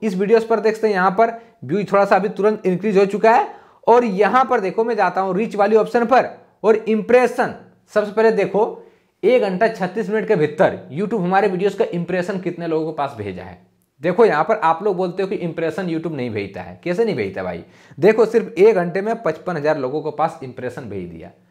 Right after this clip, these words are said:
और YouTube का ये काम है, आपके वीडियोज़ का इम्प्रेशन भेजना वो काम है। अगर आपका चैनल नया है, ज़ीरो सब्सक्राइबर है, फिर भी YouTube इम्प्रेशन भेजेगा।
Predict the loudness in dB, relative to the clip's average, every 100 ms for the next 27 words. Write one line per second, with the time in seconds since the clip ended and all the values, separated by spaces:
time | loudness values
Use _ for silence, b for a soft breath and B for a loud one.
0 | _ _ 0 2 2 0 -2 -2 4 4
1 | 4 2 2 0 -4 -6 -6 -4 -4 -2
2 | -2 0 0 0 -2 -2 -2 0 0 2
3 | 2 4 4 4 0 -2 0 -2 -2 -2
4 | -2 2 6 6 4 -2 -4 -2 -2 -4
5 | 0 0 0 0 -2 -2 -4 -4 -4 -4
6 | -4 -6 -6 -6 -6 -8 -14